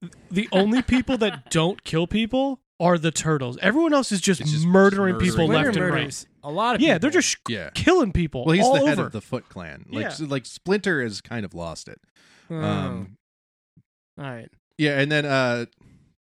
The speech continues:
Speaker 2: Jenica and Casey are doing, like, a cool back-to-back, uh,
Speaker 1: Against her dad?
Speaker 2: against, against,
Speaker 1: Or against
Speaker 2: uh,
Speaker 1: his dad.
Speaker 2: Casey's
Speaker 3: I'm glad
Speaker 2: dad.
Speaker 3: that they're better than when he first encountered her.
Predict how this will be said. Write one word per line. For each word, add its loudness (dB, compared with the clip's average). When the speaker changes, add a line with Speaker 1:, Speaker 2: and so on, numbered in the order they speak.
Speaker 2:
Jenica 0
and -4
Casey -2
are -4
doing, -8
like, -10
a -8
cool -14
back-to-back, -12
uh, -8
Speaker 1:
Against -6
her -2
dad? -6
Speaker 2:
against, -8
against, -2
Speaker 1:
Or -2
against -4
Speaker 2:
uh, 0
Speaker 1:
his 0
dad. 0
Speaker 2:
Casey's 0
Speaker 3:
I'm 0
glad 0
Speaker 2:
dad. -4
Speaker 3:
that -2
they're -2
better 0
than -4
when -6
he -6
first -10
encountered -12
her. -18